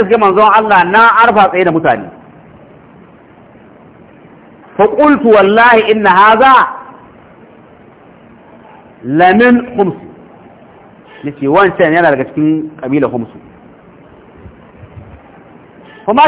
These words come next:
sha'anuhu ha huna. To shi mai ɗaukar shi kawo shi nan.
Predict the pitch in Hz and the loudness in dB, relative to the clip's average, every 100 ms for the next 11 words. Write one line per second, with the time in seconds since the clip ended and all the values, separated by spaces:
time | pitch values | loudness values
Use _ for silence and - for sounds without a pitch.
0 | 294 302 240 208 185 165 143 107 - - | 2 2 2 2 2 0 -2 -6 -12 -20
1 | - - - - - - - - - - | -20 -20 -20 -20 -20 -20 -20 -20 -20 -20
2 | - - - - - - - - 262 285 | -20 -20 -20 -20 -20 -20 -20 -2 0 2
3 | 330 330 320 330 254 247 240 220 196 | 2 2 2 2 0 2 2 2 0